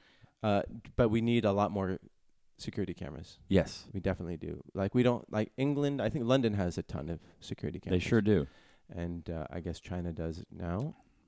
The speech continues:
Speaker 1: but
Speaker 2: They had them on the, the Great Wall. I, th-, I found that very
Speaker 1: Oh,
Speaker 2: funny.
Speaker 1: really?
Speaker 2: Yeah, I'm like,
Speaker 1: Uh, to,
Speaker 2: This
Speaker 1: to
Speaker 2: w-,
Speaker 1: keep the,
Speaker 2: to keep the
Speaker 1: the, the Mongol hordes away.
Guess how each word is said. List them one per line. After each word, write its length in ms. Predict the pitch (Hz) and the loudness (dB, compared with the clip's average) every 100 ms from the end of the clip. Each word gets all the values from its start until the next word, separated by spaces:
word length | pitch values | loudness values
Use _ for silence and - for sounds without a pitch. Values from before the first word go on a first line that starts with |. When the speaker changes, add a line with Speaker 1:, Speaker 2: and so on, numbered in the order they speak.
| _ | _
Speaker 1:
but 160 | - - _ _ _ | -10 -10 _ _ _
Speaker 2:
They 100 | 95 | 2
had 160 | 123 131 | 6 8
them 120 | 120 | 8
on 140 | 113 | 8
the, 140 | 104 98 _ - | 4 -2 _ -6
the 80 | 107 | 0
Great 220 | 117 - | 2 4
Wall. 360 | 98 101 69 73 | 6 6 4 0
I, 40 | |
th-, 120 | 92 - | -6 -4
I 60 | |
found 220 | - 107 98 | 0 4 4
that 60 | - | 6
very 100 | 123 | 6
Speaker 1:
Oh, 80 | 160 | 8
Speaker 2:
funny. 140 | 101 | 6
Speaker 1:
really? 160 | 87 190 - | 4 0 -2
Speaker 2:
Yeah, 180 | 98 78 - | 0 0 -2
I'm 180 | 98 98 | -2 0
like, 140 | 95 | -2
Speaker 1:
Uh, 80 | 226 - | -4 -10
to, 100 | - | 0
Speaker 2:
This 180 | 131 - _ _ _ | 0 0 _ _ _
Speaker 1:
to 100 | - | -8
Speaker 2:
w-, 180 | - 110 | -2 0
Speaker 1:
keep 220 | - - - | 0 -2 -2
the, 120 | 131 | 2
Speaker 2:
to 100 | 139 | 4
keep 300 | - 151 - | 6 4 6
the 80 | 127 | 2
Speaker 1:
the, 380 | 92 127 120 113 - | 2 -4 -4 -6 0
the 100 | 123 | 4
Mongol 440 | 117 123 127 117 | 6 6 8 6
hordes 320 | 107 120 120 113 | 6 2 2 2
away. 360 | 110 117 127 | 2 4 6